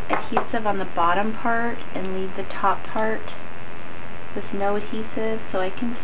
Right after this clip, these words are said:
stick the grass up. Gives a little texture. Okay,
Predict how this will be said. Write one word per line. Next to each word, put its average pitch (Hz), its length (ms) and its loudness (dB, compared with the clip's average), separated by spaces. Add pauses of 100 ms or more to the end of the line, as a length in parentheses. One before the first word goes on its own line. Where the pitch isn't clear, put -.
stick 220 120 0 (100)
the - 80 0
grass - 340 2 (880)
up. 85 160 6 (1300)
Gives 170 140 0
a 175 60 0
little 180 240 0
texture. - 720 0 (3250)
Okay, 262 380 0